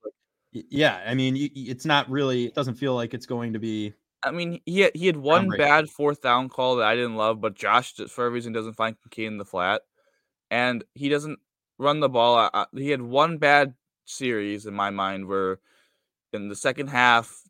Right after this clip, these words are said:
Speaker 1: tie game, first and ten at their own thirty-five, they went pass, pass, pass when they were actually just destroying them on the ground. I mean, I'm, I'm just, I,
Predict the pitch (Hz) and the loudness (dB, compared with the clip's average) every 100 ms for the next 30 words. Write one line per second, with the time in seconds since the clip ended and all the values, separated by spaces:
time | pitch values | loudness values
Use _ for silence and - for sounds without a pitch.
0 | _ 120 123 120 117 113 113 117 110 - | _ 0 2 2 -4 -4 -6 -8 -10 -8
1 | 120 127 - 123 131 120 - 113 110 107 | -6 -6 -8 -10 -4 -4 -2 -2 -2 -2
2 | 110 110 104 101 101 98 98 95 95 92 | -4 -2 2 4 4 0 -4 -4 -4 -6
3 | - - 107 110 - 110 107 107 - 98 | -12 -2 2 2 0 -2 -2 -2 -6 -2
4 | 87 90 - _ _ - 98 98 98 87 | 0 -2 -8 _ _ -10 -4 -2 -4 -6
5 | 71 - - - 117 123 - 131 107 104 | -10 -14 -20 -2 4 4 2 -8 -8 -10
6 | 110 - 117 98 95 92 87 85 85 78 | -12 -6 -2 -2 -2 -6 -8 -6 -6 -6
7 | 73 - _ _ _ _ _ _ _ _ | -10 -18 _ _ _ _ _ _ _ _
8 | _ _ - 220 208 220 190 214 220 - | _ _ 0 6 8 8 8 6 4 0
9 | - 170 | 6 6